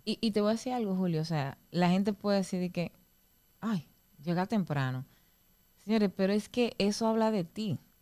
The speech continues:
O sea, si tú no llegas temprano, tú tampoco le vas a entregar a tiempo al cliente. Eso, ese es el mensaje que tú das. Entonces, como yo siempre le digo a la gente, hay personas que me dicen, "Wow, tú tienes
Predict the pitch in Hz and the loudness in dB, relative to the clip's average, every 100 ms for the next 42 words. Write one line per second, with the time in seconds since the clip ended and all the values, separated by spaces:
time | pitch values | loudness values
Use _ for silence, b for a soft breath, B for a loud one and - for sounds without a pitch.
0 | _ _ - 175 202 185 - 208 - 254 | _ _ -8 0 4 4 2 0 0 -2
1 | 302 294 294 285 262 214 175 156 143 143 | 0 0 0 2 2 0 4 4 6 4
2 | 147 - 208 233 220 226 220 202 202 220 | -2 -4 4 4 4 4 2 2 0 -2
3 | 202 185 190 - _ _ 170 160 190 214 | 0 0 0 -2 _ _ 0 2 4 4
4 | 220 165 135 - 147 143 175 185 165 160 | 2 0 -8 -4 -4 -2 -2 -2 -2 -2
5 | 180 196 220 262 247 208 233 240 208 196 | 0 2 4 6 6 6 6 4 2 0
6 | 165 185 151 - b b b b 190 220 | 2 2 0 -4 b b b b 2 4
7 | 254 240 233 220 214 226 269 269 262 247 | 2 0 0 2 2 0 2 4 4 4
8 | 240 233 190 185 190 196 226 226 226 226 | 4 6 4 4 4 4 2 -2 -2 0
9 | 226 240 262 359 339 285 262 285 294 | 0 0 2 4 4 4 0 0 -2